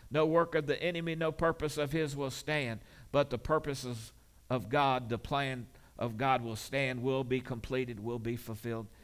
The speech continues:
in our lives. Hallelujah. Thank you, Lord.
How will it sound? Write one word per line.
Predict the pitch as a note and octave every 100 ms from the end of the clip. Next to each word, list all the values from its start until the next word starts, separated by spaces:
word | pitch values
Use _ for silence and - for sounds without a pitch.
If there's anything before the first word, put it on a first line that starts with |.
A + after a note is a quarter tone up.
| - -
in | A#2+
our | A#2 A#2
lives. | A2+ A2+ A2 G#2+ - -
Hallelujah. | - C3 B2+ A#2 A#2+ A#2+ A#2
Thank | A2+ B2+ B2
you, | B2+
Lord. | B2 B2 G#2